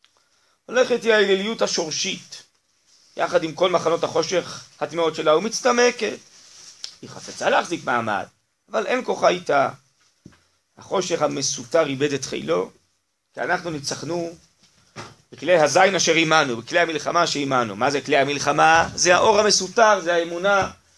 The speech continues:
הטבעית של ישראל, שלקחנו מהאוצר של האור המסותר, של האור הגנוז,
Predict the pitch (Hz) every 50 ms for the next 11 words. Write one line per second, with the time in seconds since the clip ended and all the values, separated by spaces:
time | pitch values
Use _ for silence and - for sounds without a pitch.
0 | _ - 156 143 - 170 - - 220 226 180 175 175 165 170 170 - 175 160 -
1 | 185 170 160 147 - - _ _ _ _ _ _ _ _ _ _ - _ _ _
2 | _ - - 147 160 151 - 214 190 180 175 180 170 170 170 147 - 202 208 190
3 | 165 180 175 180 - - 180 165 156 147 143 - 135 120 - 208 214 196 196 202
4 | - _ _ _ _ _ _ _ _ - - 151 160 156 190 190 185 160 156 156
5 | 170 208 220 214 202 - - -